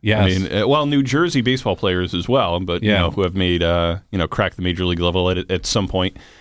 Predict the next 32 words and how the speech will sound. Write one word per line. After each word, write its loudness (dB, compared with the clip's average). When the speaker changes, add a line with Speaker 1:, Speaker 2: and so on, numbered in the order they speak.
Speaker 2:
Um, 0
but, -2
yeah, 2
no, 2
I 0
mean, 2
it's -4
possible, 0
and 0
I -2
think -2
it's -6
great, 0
especially -2
when 0
you 0
hear 2
the -2
stories 0
from 0
around 2
Speaker 1:
Mm-hmm. -4
Speaker 2:
here, 2
like, -2
"Hey, 0
oh, 2
hey, 0
so-and-so 0
made 2
the -2
majors," 0
or 0